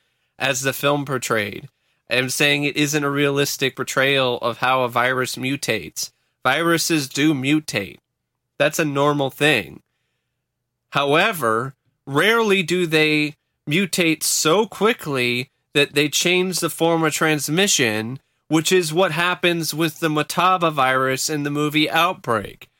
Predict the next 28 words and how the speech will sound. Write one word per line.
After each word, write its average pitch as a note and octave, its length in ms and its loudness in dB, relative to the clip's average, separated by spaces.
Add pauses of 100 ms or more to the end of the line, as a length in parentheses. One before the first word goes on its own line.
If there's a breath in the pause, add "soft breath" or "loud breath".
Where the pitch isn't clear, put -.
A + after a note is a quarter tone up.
(120)
This F#3+ 160 0
guy's G#3+ 220 2
giving G#3 260 -2
me G3+ 140 0
all G3+ 240 2
kinds G3+ 340 0
of E3 120 -4
shit, E3+ 520 2 (460)
and E3+ 260 2
I E3+ 120 2
even A3 320 0
brought F3 280 4
up G3 220 0
the D#3+ 80 -4
fact D#3 400 0
that D3 240 2 (120)
even G#3 580 0
the E3 100 0
professor D3 840 -2 (340)
for E3+ 120 2
my D#3+ 180 2
disease E3 500 0
and E3 100 0
epidemiology D3+ 960 0
class, A2+ 600 0 (520)
uh, B2 500 4 (360)
Miss C#3+ 240 0
Hewlett D3 480 2